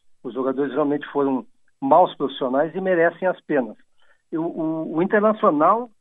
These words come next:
o Grêmio não, o Grêmio aceitou tranquilamente aí a, as punições, até porque ele não tem nenhum titular envolvido, a não só o Caio Henrique, com pouca, com pouca pena.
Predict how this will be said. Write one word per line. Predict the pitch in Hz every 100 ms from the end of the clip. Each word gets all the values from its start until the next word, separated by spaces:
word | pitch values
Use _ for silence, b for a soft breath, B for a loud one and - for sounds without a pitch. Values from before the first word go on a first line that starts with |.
| _ _ _ -
o | - 151
Grêmio | 180 240 247
não, | 202 135
o |
Grêmio | 120 160 208
aceitou | 202 220 196 190 196
tranquilamente | 180 156 170 185 147 175 -
aí | 131 127
a, | 139
as | 123 120 - - -
punições, | 165 160 240 240
até | 190 220
porque | - 214
ele | 208
não | 196
tem | 196
nenhum | 180 170 196
titular | - - 139 147
envolvido, | 160 151 143 127 131 - _
a | 135
não | 123 131
só | 170 156
o |
Caio | - 151 156
Henrique, | 147 131 - - _ _ _ -
com | 139
pouca, | 139 156 165 139
com | 135 131
pouca | 151 147 160
pena. | 160 135 117